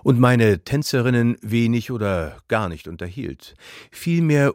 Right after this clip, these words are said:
unverwandt jene anblicken musste. Ich hätte ihnen sofort um den Hals fallen mögen.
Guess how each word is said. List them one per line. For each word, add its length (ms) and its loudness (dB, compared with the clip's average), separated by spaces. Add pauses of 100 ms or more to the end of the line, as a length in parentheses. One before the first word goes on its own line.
(100)
unverwandt 760 0
jene 540 0
anblicken 500 -10
musste. 460 -14 (360)
Ich 140 -4
hätte 180 0
ihnen 200 2
sofort 560 -2
um 140 0
den 240 0
Hals 240 -2
fallen 340 -2
mögen. 340 -2